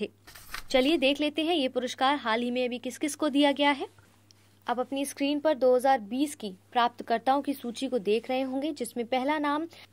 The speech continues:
एथलेटिक्स के लिए कुलदीप सिंह भुल्लर को, वहीं दूसरा जिंसी फिलिप्स को भी एथलेटिक्स के लिए, बैडमिंटन के लिए प्रदीप श्री कृष्ण गांधी को, बॉक्सिंग के लिए लाखा सिंह को,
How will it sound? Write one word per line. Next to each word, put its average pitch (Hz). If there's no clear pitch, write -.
एथलेटिक्स 311
के 339
लिए 339
कुलदीप 285
सिंह 294
भुल्लर 220
को, 330
वहीं 240
दूसरा 262
जिंसी 320
फिलिप्स 320
को 302
भी 262
एथलेटिक्स 226
के 311
लिए, 320
बैडमिंटन 285
के 330
लिए 339
प्रदीप 294
श्री 311
कृष्ण 294
गांधी 208
को, 330
बॉक्सिंग 262
के 339
लिए 330
लाखा 254
सिंह 247
को, 349